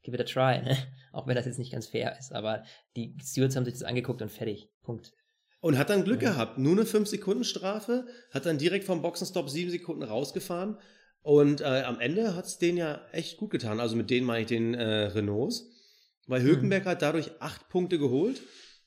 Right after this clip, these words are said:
Speaker 2: Dadurch wurde dann der Abstand, äh, zu Toro Rosso dann quasi egalisiert und dadurch konnte er die überholen. Und Renault ist damit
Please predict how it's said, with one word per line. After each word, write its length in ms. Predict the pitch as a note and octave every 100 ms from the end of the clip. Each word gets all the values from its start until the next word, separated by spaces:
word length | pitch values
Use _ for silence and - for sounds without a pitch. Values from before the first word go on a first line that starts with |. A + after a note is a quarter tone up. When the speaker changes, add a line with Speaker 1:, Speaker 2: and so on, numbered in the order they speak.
| -
Speaker 2:
Dadurch 260 | B2+ D3+
wurde 140 | C#3+ D#3
dann 180 | D3 C#3
der 280 | B2+ A2+
Abstand, 480 | B2+ - F3 E3 E3 -
äh, 340 | C#3+ C3+ C#3 C#3+ - -
zu 140 | -
Toro 280 | C3+ D3 C#3
Rosso 500 | G#2+ C#3 - E3+ -
dann 340 | B2 A#2+ A#2+ -
quasi 500 | - A2+ A#2 A2+ A2+ - - - _ _ _
egalisiert 720 | D#3 C3+ B2 A#2 A2 C#3 G#3+
und 160 | - D3
dadurch 200 | C#3 -
konnte 140 | D3+
er 100 | A#2+
die 60 | A#2+
überholen. 600 | D3+ E3+ F3+ F#3 G#3+ C4 - - _ -
Und 120 | C#3
Renault 360 | B2+ B2 D3 G#3
ist 120 | G3+
damit 460 | A#2+ D3 G3 G#3+